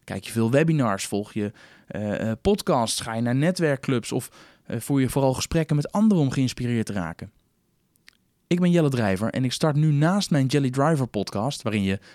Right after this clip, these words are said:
kunt luisteren naar langere gesprekken met ondernemers, auteurs en andere inspirerende mensen, een nieuwe podcast. Met deze nieuwe podcast laat ik gasten juist aan het woord in korte sessies. Sessies waar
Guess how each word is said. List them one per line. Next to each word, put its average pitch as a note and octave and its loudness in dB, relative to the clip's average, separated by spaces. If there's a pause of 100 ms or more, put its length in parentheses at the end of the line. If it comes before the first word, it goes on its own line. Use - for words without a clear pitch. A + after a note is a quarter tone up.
kunt G#2+ -2
luisteren G#2+ 0
naar G2 -2
langere B2 0
gesprekken G#2+ -4
met G2+ -4
ondernemers, G#2+ 0
auteurs A2+ -2
en G#2 -2
andere C3 -2
inspirerende A2 0
mensen, G2+ -2 (540)
een F#3+ 4
nieuwe C3+ 4
podcast. - -8 (380)
Met A#2+ 2
deze C#3+ 4
nieuwe G#3+ 6
podcast B2 0
laat D3 2
ik D3+ -4
gasten F3+ 0
juist D#3+ 2
aan F3+ 2
het B2 0
woord A#2 0
in B2+ -2
korte B3+ 2
sessies. - -2 (260)
Sessies - -2
waar - -8